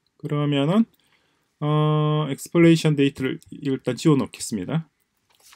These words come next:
지워놓고 이 파트에서 explanation date 요만큼이네. 요거 일단 코드를 지워놓고 요 코드는 지워놓고 일단 나중에 살릴 거예요.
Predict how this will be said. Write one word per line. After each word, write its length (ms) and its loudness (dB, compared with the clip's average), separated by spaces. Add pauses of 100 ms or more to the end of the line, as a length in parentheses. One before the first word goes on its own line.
(840)
지워놓고 720 -12 (1160)
이 60 -14 (100)
파트에서 920 -8 (880)
explanation 920 -4
date 560 -8 (2000)
요만큼이네. 640 -4 (180)
요거 200 -6
일단 180 -10 (580)
코드를 320 -4
지워놓고 460 -2 (960)
요 120 -4
코드는 680 -2
지워놓고 840 2
일단 280 -2
나중에 240 2
살릴 340 0
거예요. 220 4